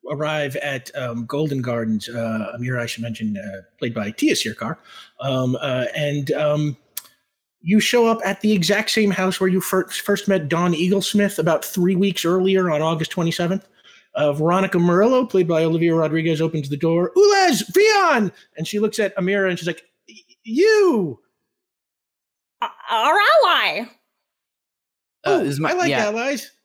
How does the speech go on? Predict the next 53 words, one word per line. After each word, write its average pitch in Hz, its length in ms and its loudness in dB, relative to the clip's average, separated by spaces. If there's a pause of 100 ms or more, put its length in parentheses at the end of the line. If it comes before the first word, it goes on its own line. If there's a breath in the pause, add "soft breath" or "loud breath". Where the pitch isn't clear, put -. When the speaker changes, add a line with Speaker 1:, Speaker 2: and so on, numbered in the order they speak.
Speaker 1:
And, 233 220 0
Speaker 3:
Yeah, 175 180 2
Speaker 1:
oh. 180 60 4
Speaker 3:
this 180 100 0
is 147 80 -8
my 147 140 -2
sister. - 440 -6 (840)
Speaker 1:
Oh, 302 340 -2 (240)
"Hi, 381 240 -2
Vion's 160 580 -4
sister." 190 640 -4
And 170 200 -8
she 143 220 -10
there 120 180 -12
kinda 120 340 -12
shakes - 460 -12
her 117 60 -18 (300)
hand 120 300 -8
and 113 120 -12
it's - 320 -16
like, 151 140 -4 (140)
"Oh, 359 260 2
and 233 120 4
you 196 80 2
brought 214 300 0
pizza. 190 420 -2
Okay, - 220 -16
this 175 160 -2
is 143 80 -8
great. 143 300 -6
We 139 80 -6
were 123 100 -4
just - 220 -6
about 143 160 -4
to - 60 -12
start. 160 200 -4
Come 247 80 0
on, - 80 0
come 247 80 0
on, 233 60 -2
come 240 100 0
on, 220 40 -4
come 247 80 -2
on, 233 60 0
come 247 80 -2
on, 247 40 -2
come 262 100 -2
on, 233 60 -2
come 254 100 -4
on." 214 80 -2 (640 loud breath)
Speaker 2:
Oh, 330 140 2
Speaker 1:
Um, - 120 -14
Speaker 2:
yes. 170 480 -2